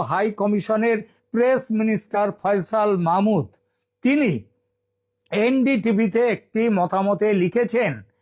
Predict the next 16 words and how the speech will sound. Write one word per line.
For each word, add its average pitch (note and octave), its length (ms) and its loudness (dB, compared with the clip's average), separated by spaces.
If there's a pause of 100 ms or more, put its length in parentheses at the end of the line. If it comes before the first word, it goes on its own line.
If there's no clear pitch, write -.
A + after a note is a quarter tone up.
(100)
তিনি A3 180 2
নিজে G#3 320 2
এই A3 120 2
মতামতটি G3+ 520 -2
দিয়েছেন, G3+ 360 0
লিখেছেন E3+ 420 0
সেখানে F3+ 360 -2 (580)
প্রবন্ধ F#3+ 380 2
গোছের, F#3 420 0 (500)
সেখানে G#3 340 -2
লিখেছেন G#3+ 380 0
অপরাধ G#3 460 0
ট্রাইব্যুনালের G3+ 560 0
বিচারে F#3+ 360 -2 (120)
অনেক F3+ 220 -2
ত্রুটি D#3 300 -2